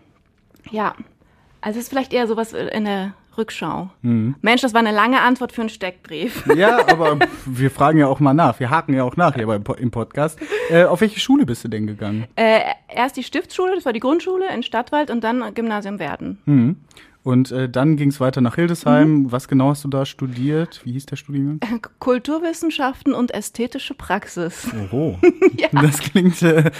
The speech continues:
Speaker 2: ist das hochgestochen? Sind da hochgestochene Künstler oder sind das einfach
Speaker 1: Nee, das,
Speaker 2: ganz normale
Speaker 1: also
Speaker 2: Leute?
Speaker 1: der, ähm, dieser Sch-, Titel des Studiengangs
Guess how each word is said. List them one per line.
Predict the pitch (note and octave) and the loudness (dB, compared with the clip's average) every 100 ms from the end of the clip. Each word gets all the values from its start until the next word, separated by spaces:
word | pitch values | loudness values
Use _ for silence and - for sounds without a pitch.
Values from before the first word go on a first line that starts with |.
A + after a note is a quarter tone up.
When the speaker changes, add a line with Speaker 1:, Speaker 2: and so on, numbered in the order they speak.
| - | 0
Speaker 2:
ist | D#3+ E3 | 2 4
das | C#3 | 6
hochgestochen? | E3+ A3+ C4+ - - A#3 | 4 4 2 2 2 4
Sind | G3 F#3+ | 4 6
da | |
hochgestochene | E3+ G#3+ - F#3 G3 G3 F3+ | 4 4 -2 0 2 2 2
Künstler | - B3+ - E3+ F#3 F3+ | 4 4 4 4 6 6
oder | D3 D#3+ D3+ | 6 6 6
sind | D3+ D#3 | 2 0
das | D3 | -2
einfach | - C3+ - | -2 0 2
Speaker 1:
Nee, | |
das, | A#3+ | 2
Speaker 2:
ganz | E3 - | 0 0
normale | A#2 | 2
Speaker 1:
also | A3 | 2
Speaker 2:
Leute? | A3 | 0
Speaker 1:
der, | A3+ A3 - | 0 -2 -4
ähm, | - G#3+ A3 G#3+ G#3+ G3+ _ _ _ _ _ _ _ - | -6 -6 -6 -6 -8 -10 _ _ _ _ _ _ _ -8
dieser | A3 G#3+ G#3 | -4 -2 -4
Sch-, | - - | -6 -14
Titel | - D#4 - D4+ | -6 -6 -4 -6
des | G#3 - | -6 -10
Studiengangs | B3 C4 B3+ A#3+ A#3 A3+ A3+ - | -8 -2 -2 -2 -4 -6 -8 -14